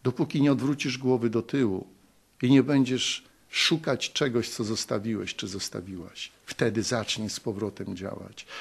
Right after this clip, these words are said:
I okaże się: „Jak to, Panie? No przecież tak zwyciężałem, zwyciężałam. I co teraz się stało? Panie, zostawiłeś mnie, czy co?” Nie, ty zostawiłeś Pana, czy zostawiłaś.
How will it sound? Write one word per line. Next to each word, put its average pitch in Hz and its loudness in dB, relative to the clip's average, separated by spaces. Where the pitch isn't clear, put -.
I 156 12
okaże 180 8
się: 202 4
„Jak 226 8
to, 175 8
Panie? 180 10
No 185 12
przecież 220 6
tak 220 8
zwyciężałem, 220 8
zwyciężałam. 208 10
I 196 8
co 302 10
teraz 135 10
się 120 6
stało? 127 8
Panie, 233 12
zostawiłeś 202 12
mnie, 254 10
czy - 2
co?” 277 4
Nie, 285 6
ty 302 6
zostawiłeś 113 4
Pana, 107 -8
czy - -6
zostawiłaś. 101 -8